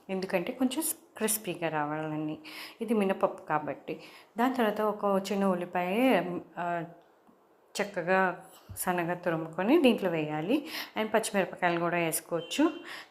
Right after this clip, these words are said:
నేనైతే వేసుకోవట్లేదు, అది మీ చాయిస్. నేనైతే, ఆ, కొత్తిమీర చాప్ చేసుకుని దీంట్లో వేసేసుకున్నాను. దాని తర్వాత దీనికి సరిపడా హాఫ్ టేబుల్ స్పూన్, ఆ,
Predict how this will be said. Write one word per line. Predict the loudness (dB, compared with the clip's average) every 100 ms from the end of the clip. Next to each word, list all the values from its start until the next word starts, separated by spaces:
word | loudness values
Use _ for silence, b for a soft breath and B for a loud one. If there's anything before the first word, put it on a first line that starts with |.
| 0
నేనైతే | 2 4 2 4
వేసుకోవట్లేదు, | 4 2 0 0 -2 -2 -4 2
అది | 4 4
మీ | 2 2 0 -2 -6 -4
చాయిస్. | -2 -2 -2 -4 B B B 4
నేనైతే, | 6 6 6 6 8 6 4
ఆ, | 0 2 0
కొత్తిమీర | 0 -6 -4 0 2 0 -2 -6 0
చాప్ | 0 0 -6
చేసుకుని | -6 -4 -4 -4 -4 -4 -4
దీంట్లో | -4 -4 0
వేసేసుకున్నాను. | 0 -2 -8 -8 -2 0 4
దాని | 4 4
తర్వాత | 2 -2 0 -4 -4 -10 -4
దీనికి | -2 -2 -2
సరిపడా | -4 -4 2 6 6 6 0 B B B B 2
హాఫ్ | 6 6 4
టేబుల్ | -2 -2
స్పూన్, | -6 -4 0
ఆ, | 2 2 0